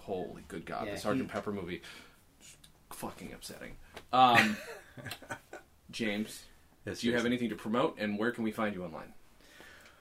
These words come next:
Speaker 3: You know, that's a good question. I am on, uh, Twitter.
Speaker 1: Mm-hmm.
Speaker 3: It's just my name, James Bladen, B L A D O N. But I
Speaker 1: Mm-hmm.
Speaker 3: don't tweet. That's my caveat.
Speaker 1: I noticed that, yeah.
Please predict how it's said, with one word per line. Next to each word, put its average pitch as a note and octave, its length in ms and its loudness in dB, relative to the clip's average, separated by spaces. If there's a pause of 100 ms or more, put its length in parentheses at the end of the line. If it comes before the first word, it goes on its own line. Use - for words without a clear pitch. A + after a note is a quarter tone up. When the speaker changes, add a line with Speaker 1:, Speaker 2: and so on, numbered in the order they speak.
(500)
Speaker 3:
You C3 140 4
know, D3+ 380 4
that's A#2+ 180 -2
a B2+ 40 -4
good C3+ 160 -2
question. A2+ 280 2
I A#2+ 120 8
am D#3+ 240 6
on, C3+ 400 4
uh, A2 420 4 (100)
Twitter. A2+ 600 4
Speaker 1:
Mm-hmm. C3+ 420 0
Speaker 3:
It's F#2 100 -6
just - 180 -8
my F2+ 100 0
name, F2+ 280 -4
James F2+ 260 -8
Bladen, F2 500 -4
B F2 120 -2
L E2+ 140 -4
A E2+ 140 -4
D E2+ 180 -4
O E2+ 100 -6
N. F2 240 -6 (120)
But F#2+ 100 2
I G2+ 40 6
Speaker 1:
Mm-hmm. G#2 80 6
Speaker 3:
don't C#3 280 0
tweet. - 380 -2
That's G2+ 260 -2
my F#2+ 420 -2 (260)
caveat. A#2 380 -4
Speaker 1:
I C3+ 40 2
noticed G#2+ 300 0
that, G#2+ 240 0
yeah. G2 140 -2